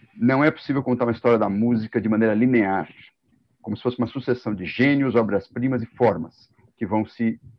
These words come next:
ah, se, se adensando como se tivesse um sentido pré-determinado. Eu falei, isso é uma maneira que ele criticava muito, né?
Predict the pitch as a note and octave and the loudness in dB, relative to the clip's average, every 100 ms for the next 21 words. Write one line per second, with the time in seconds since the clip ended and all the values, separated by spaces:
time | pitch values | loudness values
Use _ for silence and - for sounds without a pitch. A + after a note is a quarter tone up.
0 | _ _ E2+ F#2+ F#2 F2+ E2+ - - - | _ _ -8 -4 -4 -4 -8 -10 -16 -20
1 | - _ - - G2+ G2 F#2 E2 - _ | -20 _ -18 -8 -4 -2 -2 -4 -8 _
2 | _ _ _ - A#2+ G#2 A#2 G2+ - C#3+ | _ _ _ -2 2 4 2 2 -2 0
3 | D#3 D3+ C#3+ - A#2 C#3 D#3+ - C#3 B2 | 2 0 -2 -2 0 2 0 0 2 2
4 | - D#3 C#3+ C#3 C3 B2+ B2+ B2 G#2 F2 | 0 -2 0 2 2 2 2 4 2 0
5 | - - _ _ _ _ _ - - A2 | -6 -14 _ _ _ _ _ -20 -8 -4
6 | A#2+ D3+ D#3 C#3+ C#3 D3 D#3 - - _ | 0 2 2 4 4 6 4 -2 -20 _
7 | - A#2 B2 B2+ B2 C#3+ C#3+ - C3+ C#3+ | -4 -4 -4 -8 -4 0 0 0 0 4
8 | C#3+ A#2 - C2+ F#2+ | 4 4 0 -8 -8